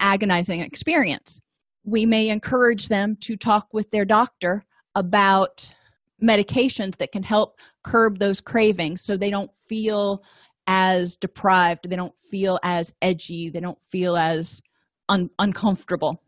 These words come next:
When they feel that uncomfortable, it's hard to delay gratification. They're like, "I've gotta make this feeling stop." Uh, so if we can help it be less punishing, but also more rewarding.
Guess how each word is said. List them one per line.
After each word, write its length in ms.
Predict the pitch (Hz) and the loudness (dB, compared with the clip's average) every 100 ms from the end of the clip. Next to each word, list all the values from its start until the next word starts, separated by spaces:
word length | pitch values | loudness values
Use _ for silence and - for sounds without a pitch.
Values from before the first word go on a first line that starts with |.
| _ _ _ _ - - _ _ _ _ - | _ _ _ _ -20 -20 _ _ _ _ -8
When 300 | 196 254 269 | 0 2 2
they 140 | 254 | 0
feel 280 | - 277 247 | 2 0 2
that 180 | 226 202 | 2 2
uncomfortable, 800 | 196 - 254 - 208 175 160 - _ - | -2 -2 -2 -2 -6 -4 -4 -8 _ -6
it's 160 | 196 | -6
hard 360 | - 214 208 208 | -2 2 2 0
to 100 | 202 | -6
delay 300 | 190 185 185 | -4 -2 0
gratification. 640 | 185 175 170 185 190 196 | 0 -2 -4 -2 -4 -2
They're 80 | 170 | -6
like, 160 | 180 185 | -2 -2
"I've 100 | 190 | -2
gotta 220 | 180 180 | -2 -2
make 260 | 170 170 - | -4 -6 -8
this 180 | 170 | -12
feeling 340 | - 175 143 90 | -8 -8 -8 -12
stop." 560 | - - 196 - - - 311 _ - _ - | -10 0 0 0 -10 -20 -20 _ -20 _ -20
Uh, 80 | - - _ _ _ _ | -18 -18 _ _ _ _
so 160 | - 226 | -2 -2
if 100 | 214 | 0
we 80 | 226 | 0
can 160 | 220 | 0
help 220 | 208 247 240 | 0 0 -2
it 80 | |
be 80 | 214 | -4
less 280 | 196 190 277 | 0 0 0
punishing, 640 | - 277 262 - 190 190 - _ _ _ - | 0 2 2 0 -2 -4 -6 _ _ _ -2
but 100 | 226 | 2
also 300 | 240 247 247 | 2 0 -2
more 280 | 208 220 208 | 0 -2 -2
rewarding. 640 | 214 196 208 202 123 | -2 0 0 0 -4